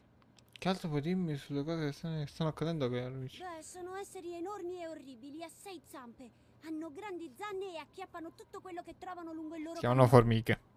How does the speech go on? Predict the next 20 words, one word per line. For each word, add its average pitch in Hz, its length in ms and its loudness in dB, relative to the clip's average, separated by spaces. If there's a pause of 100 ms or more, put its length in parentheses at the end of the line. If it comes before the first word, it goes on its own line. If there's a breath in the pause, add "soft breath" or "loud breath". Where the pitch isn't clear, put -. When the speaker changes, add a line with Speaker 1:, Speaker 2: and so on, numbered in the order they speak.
(140)
Speaker 2:
Mio 311 180 -8
padre 311 340 -10
le 262 140 -14
chiamava 302 320 -12
sempre 339 320 -14
fottute 349 500 -12
formiche. 254 460 -14
Ed - 400 -12
è - 40 -6
Speaker 1:
Fottute 254 380 4
Speaker 2:
questo 214 180 4
il 190 60 4
modo 208 140 -2
in - 80 -4
Speaker 1:
formiche. - 120 -16
Speaker 2:
cui 302 80 -14
le 277 60 -12
abbiamo 254 280 -14
sempre 285 320 -16
chiamate. 233 380 -20